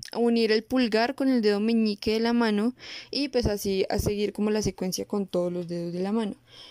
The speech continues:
Lo que yo hago es concentrarme, em,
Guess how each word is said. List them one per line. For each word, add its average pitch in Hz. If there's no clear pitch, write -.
Lo 220
que 269
yo 240
hago 226
es 208
concentrarme, 196
em, 190